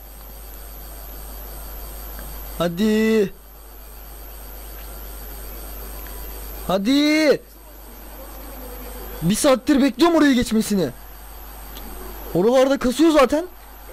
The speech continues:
Lan yeter, Windows sekiz yükleyeceğim. Bu nedir ya?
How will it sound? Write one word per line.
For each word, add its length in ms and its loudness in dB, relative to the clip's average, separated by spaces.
Lan 100 4
yeter, 340 2
Windows 320 4
sekiz 240 0
yükleyeceğim. 560 2
Bu 100 6
nedir 240 4
ya? 560 2